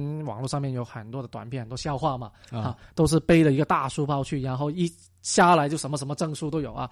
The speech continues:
Speaker 2: 啊。
Speaker 1: 英语四级、六级、八级啊，什么什么考试、什么什么考试，都是考试。很多人都是为了，哎，考试的话先考一下呗，
Speaker 2: 嗯。
Speaker 1: 啊，反正的话有时间，也有这一个毅力。
Speaker 2: 而且读书的话是我们中国留-，中国学生的强项嘛。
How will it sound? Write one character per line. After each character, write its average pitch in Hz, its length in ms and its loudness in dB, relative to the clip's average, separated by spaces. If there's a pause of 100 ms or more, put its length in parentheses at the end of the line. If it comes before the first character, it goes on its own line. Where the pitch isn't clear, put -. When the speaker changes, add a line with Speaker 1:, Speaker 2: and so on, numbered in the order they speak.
(100)
Speaker 2:
啊。 104 180 -6
Speaker 1:
英 170 140 4
语 127 100 -4
四 160 260 -2
级、 143 160 -2
六 151 200 2
级、 131 200 -4
八 143 220 0
级 131 360 -4 (220)
啊， 120 100 -6
什 123 140 -8
么 135 80 -2
什 127 120 -4
么 135 100 -6
考 113 180 -10
试、 143 140 -6
什 123 120 -6
么 139 100 -6
什 123 100 -8
么 127 80 -8
考 110 160 -10
试， 123 100 -8
都 185 240 2
是 185 140 0
考 113 200 -10
试。 - 160 -12 (300)
很 139 200 0
多 208 100 6
人 214 60 6
都 214 60 6
是 208 100 4
为 202 200 8
了， 147 100 4
哎， 143 180 -2
考 110 260 -12
试 160 260 -6
的 139 80 -4
话 147 180 -4
先 160 160 -10
考 135 220 -16
一 135 40 -12
下 123 200 -8
呗， 110 180 -12
Speaker 2:
嗯。 101 260 -6
Speaker 1:
啊， 123 120 -8 (220)
反 135 180 -2
正 185 160 2
的 165 80 2
话 165 240 4
有 135 200 -4
时 135 280 -6
间， 170 260 0 (360)
也 143 180 -2
有 123 220 -2
这 151 140 -2
一 139 80 -2
个 151 100 -2
毅 170 240 -2
力。 139 320 -2
Speaker 2:
而 135 100 2
且 127 140 4
读 110 180 2
书 135 260 6
的 123 80 8
话 117 220 6
是 110 260 2
我 95 80 -2
们 101 160 -2
中 117 140 0
国 107 140 4
留-， 104 120 4 (200)
中 143 120 2
国 127 80 4
学 113 140 2
生 123 140 0
的 104 80 0
强 95 200 -2
项 113 240 -4
嘛。 85 140 -18